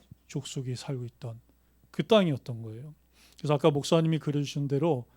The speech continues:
그 갈릴리 바다 동편, 북쪽 이렇게 연결돼 있는, 어, 그 땅에 이들이 남아가지고, 어, 이스라엘 백성과 함께 이렇게 있게 되었습니다.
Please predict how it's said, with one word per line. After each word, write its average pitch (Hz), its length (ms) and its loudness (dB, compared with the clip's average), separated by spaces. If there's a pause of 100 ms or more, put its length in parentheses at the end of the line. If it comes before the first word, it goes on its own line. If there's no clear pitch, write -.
그 - 140 -12
갈릴리 165 600 4
바다 135 420 -2 (400)
동편, 151 680 0 (360)
북쪽 123 520 -8 (380)
이렇게 127 280 -8
연결돼 139 440 4
있는, 135 320 -2 (560)
어, 123 220 -2
그 - 160 -4
땅에 147 500 4 (440)
이들이 143 500 0 (400)
남아가지고, 127 880 0 (400)
어, 139 80 -4
이스라엘 156 840 6 (600)
백성과 139 800 -2
함께 190 320 -6
이렇게 123 460 -6 (380)
있게 127 520 -4
되었습니다. 120 760 -10